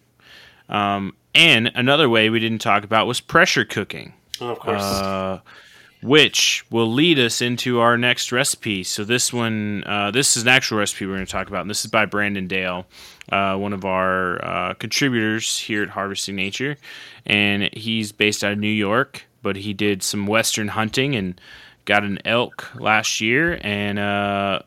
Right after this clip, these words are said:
Speaker 1: he was having a bit of a gathering, it, it appears, and he cooked up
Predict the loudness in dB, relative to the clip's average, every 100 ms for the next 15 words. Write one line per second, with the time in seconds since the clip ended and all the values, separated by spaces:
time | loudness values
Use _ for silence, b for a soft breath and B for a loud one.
0 | -14 -10 -8 -4 -4 -4 -4 -4 -4 -6
1 | -2 0 0 -2 -2 -2 -4 -6 _ -10
2 | -8 -8 -4 -2 0 -2 -4 -6 -8 _
3 | -12 -4 -4 0 2 2 4 4